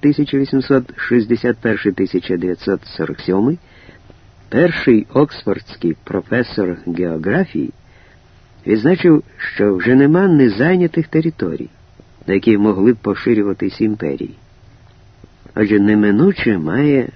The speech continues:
посилитись конкуренція за наявні ресурси. Розвиток цієї конкуренції буде обмежений як розподілом населення, так і конфігурацією континентів. На сенсаційній карті,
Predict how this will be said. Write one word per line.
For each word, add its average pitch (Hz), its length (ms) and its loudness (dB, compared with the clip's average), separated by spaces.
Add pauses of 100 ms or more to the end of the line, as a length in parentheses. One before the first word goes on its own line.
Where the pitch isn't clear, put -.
(240)
посилитись 127 600 0
конкуренція 117 800 0
за 110 140 -2
наявні 117 460 0
ресурси. - 600 -4 (640)
Розвиток 117 520 2
цієї 104 400 2
конкуренції 98 840 -2
буде 98 300 0
обмежений 107 720 0 (460)
як 98 200 -2
розподілом 110 580 0
населення, 117 540 0
так 113 240 -4
і 127 60 4
конфігурацією 101 920 -2
континентів. 117 680 -2 (1300)
На 87 240 -2
сенсаційній 101 680 2
карті, 113 680 -2